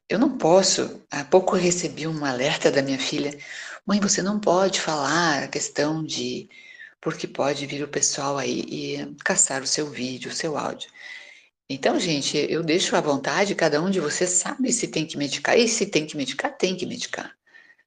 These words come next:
né? Mas eu tô falando de uma outra indústria, e muitos de vocês estão entendendo o que eu estou falando. Uma indústria criada com base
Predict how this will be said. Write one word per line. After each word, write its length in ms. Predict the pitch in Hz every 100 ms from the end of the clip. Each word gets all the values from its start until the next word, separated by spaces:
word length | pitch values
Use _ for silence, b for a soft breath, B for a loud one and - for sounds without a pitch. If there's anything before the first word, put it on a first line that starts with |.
| _ _
né? 220 | 123 117 127
Mas 180 | 143
eu 80 | 156
tô 100 | 220
falando 500 | 220 196 165 214 226
de 80 | 175
uma 140 | 170
outra 200 | 233 269
indústria, 680 | 190 147 139 131 - - - - -
e 100 | 135
muitos 280 | 135 139 139
de 80 |
vocês 260 | 139 139 190
estão 140 | -
entendendo 680 | 233 226 170 143 147 170 165 123
o 20 |
que 120 | -
eu 60 | 123
estou 220 | - 127
falando. 500 | - 127 117 113 - _ _ B B B B _
Uma 180 | 127 120
indústria 680 | 120 123 147 - - 254 262 - _ _
criada 840 | - 151 139 127 123 123 175 240 - - _ _ _ _ _ _ _ _ _ _ _ _
com 360 | - 151 147 135
base 800 | 131 123 131 127 170 226 -